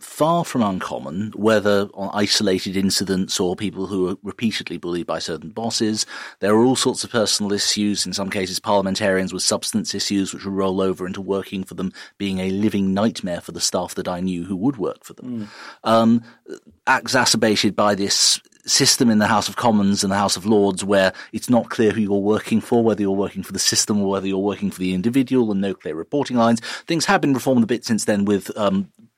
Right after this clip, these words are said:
Speaker 1: uh, anonymised bullying complaints procedures and so on, but, um,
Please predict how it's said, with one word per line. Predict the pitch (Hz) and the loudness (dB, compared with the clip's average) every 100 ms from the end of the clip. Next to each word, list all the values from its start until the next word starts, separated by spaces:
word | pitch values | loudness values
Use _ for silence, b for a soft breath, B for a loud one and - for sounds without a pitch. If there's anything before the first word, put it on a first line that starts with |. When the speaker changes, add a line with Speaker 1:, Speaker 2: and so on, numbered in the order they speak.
| - | -10
Speaker 1:
uh, | 110 95 95 - | 0 0 0 -2
anonymised | 107 107 101 92 | -2 2 2 0
bullying | - 104 95 92 - | 0 -2 0 -4 -8
complaints | - 104 104 | -8 -4 -4
procedures | - 92 95 87 | -4 -6 -6 -6
and | 90 | -4
so | 104 98 | 0 2
on, | |
but, | 107 107 B B B B | 2 -2 B B B B
um, | 131 123 127 | 2 4 4